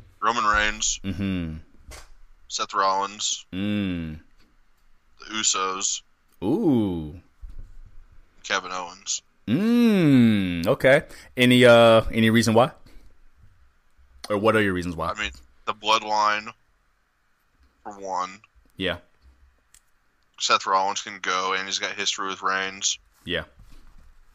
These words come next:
Speaker 1: And basically the same reason with Kevin Owens. I mean, they've got, they've got history from back in R O H. You know, their matches in R O H were fire.
Speaker 2: Right.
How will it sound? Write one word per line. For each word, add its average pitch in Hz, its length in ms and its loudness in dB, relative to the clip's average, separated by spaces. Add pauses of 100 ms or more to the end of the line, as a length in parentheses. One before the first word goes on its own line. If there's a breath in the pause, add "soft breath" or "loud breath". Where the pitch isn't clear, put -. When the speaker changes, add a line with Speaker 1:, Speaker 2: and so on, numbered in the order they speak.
(120)
Speaker 1:
And 104 400 0
basically 113 340 -4
the 101 40 -8
same 104 260 -4
reason 104 420 -8
with 98 180 -10
Kevin 101 220 -2
Owens. 104 580 -4
I - 60 -20
mean, 98 120 -6
they've 98 200 -2
got, 98 260 0
they've 101 140 -6
got 107 120 -8
history 98 320 -10
from 95 160 -18
back 95 260 -4
in 92 180 -10
R 95 220 -2
O 95 120 -2
H. 117 360 -4 (160)
You 92 120 -16
know, 92 120 -6
their 98 100 -6
matches 107 340 -4
in 92 60 -8
R 95 220 -2
O - 40 -4
H - 160 -8
were 92 60 -16
fire. 101 680 -2
Speaker 2:
Right. 87 260 -2